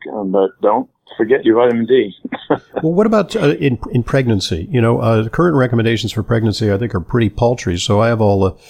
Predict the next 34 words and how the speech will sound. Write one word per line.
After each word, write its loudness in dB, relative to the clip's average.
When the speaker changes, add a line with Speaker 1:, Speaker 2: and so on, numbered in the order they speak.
Speaker 2:
you 0
know, 0
the, 2
uh, 2
the -2
gals 0
Speaker 1:
Yeah. 0
Speaker 2:
in 2
my 2
family, 0
the 0
young 0
gals, 0
you -2
know, 0
they -2
go 0
to 0
the, 0
you -2
know, 0
the -2
O -2
B -2
G -4
Y -2
N -2
and -6
they -2
say, 0
you -2
know, -2
"Take -2
your 0